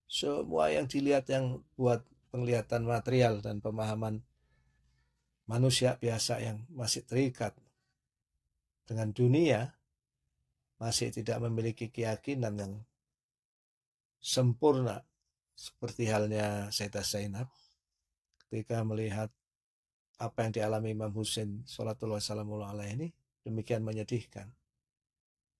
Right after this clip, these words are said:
demikian menyayat hati. Namun Sayyidah Zainab Salatullah Wassalamu Alaiha mengatakan, "Ma ra'aitu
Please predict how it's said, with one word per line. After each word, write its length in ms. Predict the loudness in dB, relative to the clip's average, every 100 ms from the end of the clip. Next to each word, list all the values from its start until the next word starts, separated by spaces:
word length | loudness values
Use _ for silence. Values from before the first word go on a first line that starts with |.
| _ _ _ _ -6
demikian 340 | -4 2 2
menyayat 400 | 2 2 2 0 0
hati. 400 | -2 -2 -10 -10 -8
Namun 380 | -2 2 2 2
Sayyidah 260 | -2 -2
Zainab 400 | -2 -2 -2 -6
Salatullah 480 | -4 -4 -2 -2 -2
Wassalamu 400 | -2 -4 -4 -4 -6
Alaiha 420 | -4 -4 -4 -6 _ _ _ _ _ _ _ _ _ _ _ _ _ _ _ _ _
mengatakan, 800 | 6 8 8 6 0 -2 -4 -2
"Ma 240 | 0 0 0
ra'aitu 480 | -2 -4 -4 -2